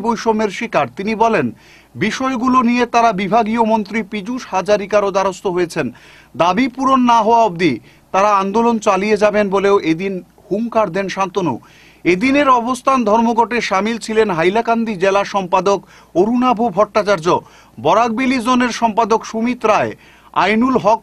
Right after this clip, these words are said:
মজুমদার, জয়দীপ সেন চৌধুরী, জুম্পাই কাবুই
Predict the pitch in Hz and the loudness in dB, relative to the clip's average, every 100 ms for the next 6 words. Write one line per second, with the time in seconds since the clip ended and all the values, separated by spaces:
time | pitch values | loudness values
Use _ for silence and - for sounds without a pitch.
0 | 185 190 220 202 160 107 117 127 165 185 | -4 -4 -2 0 0 -2 -4 0 0 0
1 | 247 - - 220 214 214 196 220 165 - | -4 -6 -2 -2 -2 -4 -2 0 0 -4
2 | _ _ - 120 185 226 226 254 247 214 | _ _ -14 -4 -2 0 0 0 0 0
3 | 190 208 | 0 -2